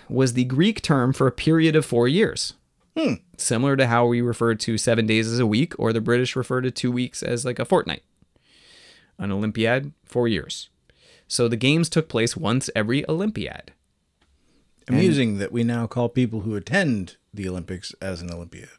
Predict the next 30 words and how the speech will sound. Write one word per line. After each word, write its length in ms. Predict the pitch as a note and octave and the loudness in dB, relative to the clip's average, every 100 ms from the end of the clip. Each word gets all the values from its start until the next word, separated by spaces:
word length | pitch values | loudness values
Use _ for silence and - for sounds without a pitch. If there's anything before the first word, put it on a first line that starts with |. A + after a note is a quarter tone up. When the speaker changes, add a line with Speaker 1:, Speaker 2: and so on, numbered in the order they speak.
| _ _ | _ _
Speaker 1:
Ol-, 260 | A2+ A#2 B2+ | -6 -6 -4
we 240 | C#3 C#3+ C#3+ | -4 -6 -4
call 200 | C#3 B2 | -2 0
them 100 | B2 | 0
Olympians. 720 | B2+ C3 A#2+ G2+ - - - _ _ _ _ _ | 0 0 0 -2 -6 -16 -18 _ _ _ _ _
Speaker 2:
Do 100 | F2+ | -10
we? 160 | G2 - _ - | -10 -10 _ -4
Speaker 1:
Yeah. 140 | C3+ - - | -4 -4 -12
Speaker 2:
Okay. 240 | G2+ F2 F2 - - _ - | -10 -8 -10 -12 -20 _ -6
Speaker 1:
And 560 | G#2+ G#2+ G#2+ A2 A2 | -2 0 0 -2 -2
this 240 | A#2+ C3 - | 0 0 2
Olympiad, 720 | C3 B2 A2+ A2 A#2 C#3+ - | 0 0 0 2 2 0 -4
we're 180 | B2+ B2 | -6 -4
gonna 180 | C3 C3+ | -4 -4
have 260 | C#3 C#3+ C#3 | -4 -6 -6
no 440 | D3+ D3 C#3+ C#3+ - _ _ _ _ _ - | -6 -4 -6 -8 -14 _ _ _ _ _ -8
Olympics. 640 | D#3 A2+ - - - - _ _ _ _ _ - | -4 -4 -8 -18 -20 -20 _ _ _ _ _ -18
Sad 380 | - A#2+ A2+ A#2 _ | -12 -10 -10 -12 _
times. 420 | - - - - - _ _ _ _ _ _ _ | -14 -12 -12 -16 -20 _ _ _ _ _ _ _
covid. 260 | - F2 - _ _ _ - | -6 -6 -10 _ _ _ -16
There's 300 | - G2+ E2 | -10 -8 -8
gonna 160 | F#2 | -8
be 240 | F2 D#2+ C3+ _ _ - | -8 -8 -12 _ _ -4
Speaker 2:
I, 180 | A#2 G#2+ | -4 0
I 100 | A2+ | -2
give 280 | G#2+ G#2+ F#2 | 0 -2 -4
this 180 | F#2 - | -6 -6
many 200 | F#2 D#2 | -8 -10
fucks. 460 | - D#2+ - - - _ _ _ | -12 -14 -14 -18 -20 _ _ _
Speaker 1:
Yeah. 240 | - E2 | -4 -4